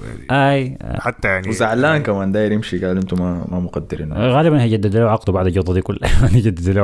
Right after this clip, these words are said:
Speaker 2: عقده تاني سنة.
Speaker 3: آه، دي التكتيك يعني، دي المزرعة.
Speaker 2: فآي أكيد برشلونة في النص محتاجين شغل كتير، محتاجين ي-، ي-، يتخلوا عن الفكرة اللي هم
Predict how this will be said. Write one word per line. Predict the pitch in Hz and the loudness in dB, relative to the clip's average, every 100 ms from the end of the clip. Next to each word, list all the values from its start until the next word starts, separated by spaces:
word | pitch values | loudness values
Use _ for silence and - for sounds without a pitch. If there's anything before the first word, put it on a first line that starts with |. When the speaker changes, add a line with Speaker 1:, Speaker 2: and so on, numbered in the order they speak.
| 92 | 2
Speaker 2:
عقده | 90 87 | 0 0
تاني | 92 90 | 0 2
سنة. | 85 - | 0 0
Speaker 3:
آه، | 147 151 151 143 139 131 123 113 107 | 2 2 2 2 2 0 0 0 0
دي | 104 | 0
التكتيك | 120 120 107 - 123 123 | -2 -2 -4 -2 0 0
يعني، | 110 85 87 | 0 -2 -4
دي | |
المزرعة. | 95 98 92 92 | -4 -2 -2 -4
Speaker 2:
فآي | - 135 135 131 131 160 190 151 | 2 4 4 2 2 2 4 2
أكيد | - 196 143 147 | 2 2 2 0
برشلونة | 127 123 175 170 | 0 2 2 4
في | |
النص | 135 139 - | 4 4 2
محتاجين | 131 120 117 135 | 0 2 4 2
شغل | - 127 104 | 2 0 2
كتير، | 98 107 | 0 2
محتاجين | 98 101 120 | 2 2 2
ي-، | 123 123 123 - | 2 2 0 2
ي-، | 113 117 110 | 0 2 2
يتخلوا | 147 - 151 | 2 4 4
عن | 110 101 | 4 4
الفكرة | 98 - 131 | 2 0 0
اللي | 107 | 2
هم | 104 117 101 78 | 4 2 0 -6